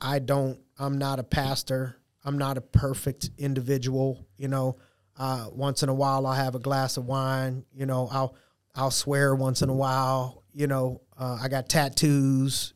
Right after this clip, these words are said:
you know, all that. So I'm not w-, saying I'm walking around holier than thou or I'm your local pastor.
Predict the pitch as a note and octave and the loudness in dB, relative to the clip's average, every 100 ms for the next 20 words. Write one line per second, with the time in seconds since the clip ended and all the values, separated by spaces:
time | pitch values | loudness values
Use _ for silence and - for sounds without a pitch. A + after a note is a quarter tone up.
0 | - C#3+ C3+ C3 C#3 C#3 C3+ B2+ - D3+ | -8 -4 -2 0 2 4 2 -2 0 2
1 | F3+ E3 D#3 - - C3+ - D#3+ D3+ C#3 | 2 0 -2 -6 -14 -12 -4 0 2 2
2 | C#3+ C#3 C3+ B2+ B2 B2 C3+ C3 B2 A#2+ | 0 0 0 -2 -6 -4 -4 -4 -4 -6
3 | - - _ _ _ - D3+ C#3+ C3+ B2 | -10 -18 _ _ _ 4 6 6 4 2
4 | B2+ A#2+ C3 B2+ A#2+ G#2+ C3 B2+ C3+ C3 | 2 2 2 2 0 -2 0 2 2 0
5 | B2+ C3+ C3 A#2 - C3+ A2 - | 2 2 2 0 2 2 0 -6